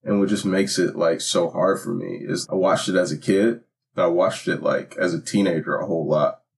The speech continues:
when I was formulating, like, "Hey, I actually really like to watch movies." And now, like, I watch it as an adult,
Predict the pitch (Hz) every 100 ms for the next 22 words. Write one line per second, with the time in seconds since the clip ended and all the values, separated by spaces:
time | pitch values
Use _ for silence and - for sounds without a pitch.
0 | _ - 82 80 - - 95 90 85 80
1 | 78 - - - - - - - - -
2 | - - - - 82 80 82 78 - -
3 | - - - - 85 - - - _ _
4 | _ - 90 95 95 82 78 78 - -
5 | _ - - 95 90 - - 92 87 82
6 | - - - 175 -